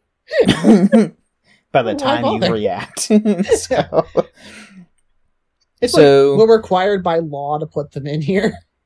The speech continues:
Speaker 1: Yeah, no, that's exactly why, actually.
Speaker 2: Oh, okay.
Speaker 1: In that episode, we, like, when we were going over that, like, the Empire has that, like, bare minimum, like, safety features in it because they were required by the Senate. That is the only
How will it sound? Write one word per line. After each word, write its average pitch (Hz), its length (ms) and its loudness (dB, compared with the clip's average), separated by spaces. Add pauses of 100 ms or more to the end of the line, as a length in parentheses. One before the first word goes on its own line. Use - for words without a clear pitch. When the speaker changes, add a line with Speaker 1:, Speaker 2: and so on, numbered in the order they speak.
(220)
Speaker 1:
Yeah, 160 200 6
no, 160 140 8
that's 147 280 4
exactly 147 560 2
why, 120 600 -6 (180)
actually. 120 460 -2
Speaker 2:
Oh, 131 180 -4 (100)
okay. 165 460 -8
Speaker 1:
In 147 140 -2
that 139 180 2
episode, 139 420 0
we, 131 220 -4
like, 120 360 -2
when 131 180 -8
we 131 80 -6
were 131 120 -4
going 117 240 -4
over 120 200 -4
that, 107 260 -4
like, 104 340 -8 (320)
the 131 140 -8
Empire 120 480 -4
has 113 280 -10
that, - 220 -10
like, 104 360 -14
bare 117 480 -8
minimum, 110 540 -6
like, 95 340 -12 (580)
safety 113 400 -10
features 156 460 -8
in 160 100 -6
it 170 220 -8
because 120 360 -6
they 117 140 -4
were 110 160 -2
required 110 580 -4
by 101 180 -8
the 90 100 -16
Senate. 85 400 -14 (320)
That 117 240 -4
is - 140 -12
the 117 180 -8
only 104 340 -12